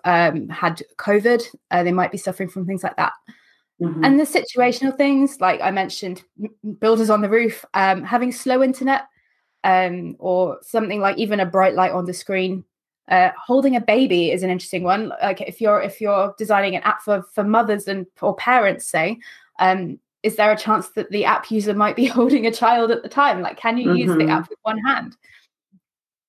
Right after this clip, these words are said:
Speaker 1: So even if you consider yourself not to have any form of disability, you could find yourself with one of those impairments at any point. Um, and we need to remember that those kind of, um, accessibility requirements exist, and it's not just those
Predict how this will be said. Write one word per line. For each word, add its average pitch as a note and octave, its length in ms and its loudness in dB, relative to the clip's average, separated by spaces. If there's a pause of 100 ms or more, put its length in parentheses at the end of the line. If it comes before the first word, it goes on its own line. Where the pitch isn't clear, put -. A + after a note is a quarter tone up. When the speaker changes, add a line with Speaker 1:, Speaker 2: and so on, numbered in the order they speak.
(340)
Speaker 1:
So C4 200 2
even C4+ 460 4
if D4 100 0
you B3 120 -4
consider A3 360 -6
yourself G#3+ 440 0
not G#3+ 220 -4
to F#3+ 60 -12
have G3+ 300 -2
any A#3 160 -2
form A3+ 220 -2
of A3 80 0
disability, A3+ 480 -4
you G#3+ 180 -4
could A3+ 200 -2
find G#3 220 0
yourself F#3+ 400 -2 (140)
with G#3+ 340 0
one G#3 160 2
of G3 60 0
those G3+ 180 0
impairments F#3+ 520 -2
at - 240 -2
any F#3+ 300 -2
point. F3+ 300 -4 (680)
Um, F#3 460 0
and G#3+ 120 4
we A#3 100 4
need A#3 240 2
to G#3 60 -8
remember G3 540 2
that B2 200 -8
those F3+ 240 2
kind F3+ 260 -2
of, E3+ 240 -4 (260)
um, F3 340 -2
accessibility F#3 640 -2
requirements F3 520 0
exist, F3+ 480 -2
and F3+ 120 -2
it's E3+ 140 -4
not F#3+ 300 0
just - 240 -6
those E3+ 260 0